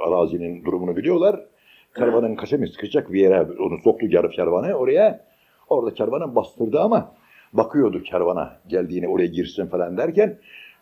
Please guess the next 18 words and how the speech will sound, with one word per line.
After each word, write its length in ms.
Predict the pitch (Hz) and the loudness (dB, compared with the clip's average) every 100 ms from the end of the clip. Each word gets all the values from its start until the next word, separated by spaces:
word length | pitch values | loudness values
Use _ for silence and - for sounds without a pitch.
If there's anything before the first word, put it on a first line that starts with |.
| - | -6
kulağına, 640 | - 123 113 151 165 - _ _ _ | 0 2 2 0 -2 -6 _ _ _
yani 260 | 80 73 76 | -10 -10 -4
o 140 | 92 82 | -2 0
menzile 380 | 92 90 98 | -2 0 -2
girsin 380 | 95 90 - 190 | 0 -2 -4 -10
ki 60 | 165 | -4
soyacaklar, 520 | 120 90 87 - 214 - - - _ _ _ _ _ - | 0 2 2 -2 -2 -4 -20 -20 _ _ _ _ _ -6
kulağına 640 | - 135 123 151 185 - _ | 0 2 2 0 -2 -4 _
sessiz, 840 | _ - 131 - 165 175 - - _ _ _ _ _ _ _ | _ -2 -2 -2 -6 -6 -8 -20 _ _ _ _ _ _ _
sözsüz, 880 | - - 123 117 - 151 175 - - _ _ _ _ _ _ _ - | -14 -2 0 0 0 2 2 -2 -20 _ _ _ _ _ _ _ -6
harfsiz 720 | - 135 113 - 175 - - | 0 0 -2 -6 -8 -8 -14
bir 120 | 127 120 | -12 -6
seda 380 | 123 120 120 | -2 0 0
erişti. 580 | 107 85 71 - - 62 _ _ _ _ _ _ _ - - | -2 -4 -8 -10 -14 -16 _ _ _ _ _ _ _ -12 2
"Ey 540 | 156 208 208 196 185 | 6 8 10 10 8
kervanı 420 | 180 160 170 165 160 | 6 4 6 4 2
gözleyen 580 | 151 143 127 139 120 | 2 2 2 2 4
göz, 400 | 104 87 - _ | 2 2 -2 _